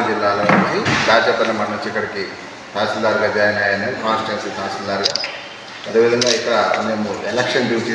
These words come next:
నిమిత్తం వచ్చి ఉన్నాము. అందులో భాగంగా ఎలక్షన్ కమిషనర్ గారు నిర్దేశించిన మార్గదర్శకాల మేరకు, అదేవిధంగా జిల్లా ఎన్నికల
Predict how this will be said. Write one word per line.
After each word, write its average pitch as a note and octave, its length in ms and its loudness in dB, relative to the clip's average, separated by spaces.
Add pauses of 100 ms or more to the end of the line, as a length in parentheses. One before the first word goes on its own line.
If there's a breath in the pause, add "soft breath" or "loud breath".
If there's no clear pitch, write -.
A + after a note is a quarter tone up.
నిమిత్తం G#2+ 420 -2 (440)
వచ్చి G#2+ 300 -2
ఉన్నాము. A2+ 280 0 (540)
అందులో G#2+ 340 2
భాగంగా A#2+ 400 4 (400)
ఎలక్షన్ B2 480 0
కమిషనర్ A2 640 0
గారు G2+ 200 4 (200)
నిర్దేశించిన G#3 640 0 (800)
మార్గదర్శకాల A2+ 840 4 (360)
మేరకు, A2+ 340 4 (160)
అదేవిధంగా A2 500 2 (400)
జిల్లా A2+ 260 4 (300)
ఎన్నికల A2+ 320 2